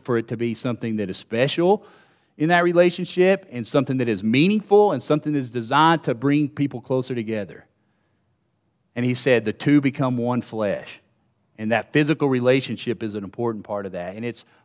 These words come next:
part of God's design to combat against the temptations that he's talking about here.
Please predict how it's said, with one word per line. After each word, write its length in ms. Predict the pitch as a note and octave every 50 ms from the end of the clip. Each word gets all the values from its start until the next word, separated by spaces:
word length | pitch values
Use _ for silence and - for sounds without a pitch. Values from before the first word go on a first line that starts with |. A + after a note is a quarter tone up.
| _
part 220 | - D#3 D#3 F3 F3+
of 120 | E3 C#3
God's 320 | B2+ D3 D3 D3+ D3+ C3+ A2+
design 600 | A2+ A2+ G#2 B2+ C3+ D#3+ E3 D3+ C3 B2+ B2 - _ _ _ _ _ _
to 100 | - D#3
combat 560 | C#3+ - C#3+ B2 A2+ G#2 C#3 D#3 F#3+ G3+ F3+ D3+
against 420 | C3+ B2 B2+ B2+ C#3 C3 - -
the 100 | C3 A#2+
temptations 600 | - - D#3 C#3+ C#3 - D#3 D#3 C#3+ - C3 A#2+
that 120 | A2 A#2 A2+
he's 160 | A#2 G#2 -
talking 340 | - A#2 A2+ A2+ - A#2+ G#2+
about 240 | G2+ G#2 F#2+ G2 F#2
here. 320 | F#2 F#2 D#2 - -